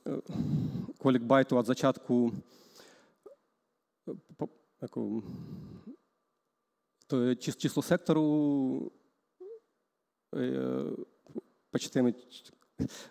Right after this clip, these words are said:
коль-, коль хто буде байт від зачатку Lux контейнеру, п-, придамо там оцазані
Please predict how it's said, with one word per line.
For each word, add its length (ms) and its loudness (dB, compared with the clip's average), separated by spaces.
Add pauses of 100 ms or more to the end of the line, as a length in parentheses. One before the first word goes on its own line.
(440)
коль-, 140 4
коль 160 4
хто 160 2
буде 160 4
байт 240 4
від 100 2
зачатку 440 0 (1500)
Lux 260 -2
контейнеру, 520 4 (720)
п-, 100 -2
придамо 440 4
там 840 2
оцазані 1120 2